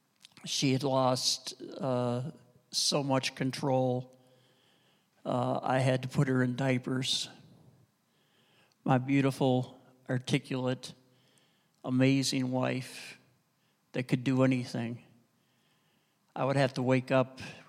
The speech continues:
at three in the morning and put another pamper on her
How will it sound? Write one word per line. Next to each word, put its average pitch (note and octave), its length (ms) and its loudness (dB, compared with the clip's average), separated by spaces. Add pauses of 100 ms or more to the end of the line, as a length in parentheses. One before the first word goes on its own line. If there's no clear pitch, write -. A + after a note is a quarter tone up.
(140)
at B2 200 -6
three C3+ 220 0
in B2+ 80 2
the B2+ 60 2
morning B2 580 0 (1300)
and B2+ 220 0
put C3+ 140 -2
another B2+ 560 0 (160)
pamper C3 460 -2
on A#2 180 -2
her B2 200 -6